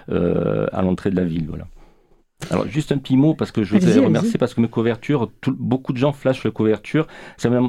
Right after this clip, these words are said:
Speaker 1: mon ami François Micheli qui les réalise. Il part de photos, euh, libres de droit, et puis il ajoute, il enlève, mais il passe, je sais qu'il passe des nuits dessus, mais, euh, ça, c'est, c'est un passionné. Et, euh, la caractéristique de chacun de mes livres, c'est qu'il y a une photo de l'endroit où se passe l'enquête, de la ville où se passe l'enquête,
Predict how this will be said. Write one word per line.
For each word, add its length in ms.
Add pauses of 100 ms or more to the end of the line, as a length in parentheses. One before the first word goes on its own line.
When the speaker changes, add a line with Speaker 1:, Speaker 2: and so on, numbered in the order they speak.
(160)
Speaker 1:
mon 120
ami 160
François 340
Micheli 480
qui 120
les 100
réalise. 540 (320)
Il 100
part 240
de 80
photos, 640
euh, 260
libres 300
de 140
droit, 340 (260)
et 100
puis 200
il 80
ajoute, 440
il 100
enlève, 640
mais 160
il 100
passe, 260
je 80
sais 120
qu'il 100
passe 220
des 80
nuits 120
dessus, 320
mais, 240
euh, 140
ça, 300
c'est, 280
c'est 140
un 60
passionné. 560 (360)
Et, 220
euh, 720 (100)
la 120
caractéristique 560
de 60
chacun 280
de 60
mes 80
livres, 180
c'est 100
qu'il 160
y 40
a 20
une 20
photo 320
de 60
l'endroit 360
où 100
se 80
passe 180
l'enquête, 480
de 60
la 80
ville 140
où 40
se 60
passe 180
l'enquête, 440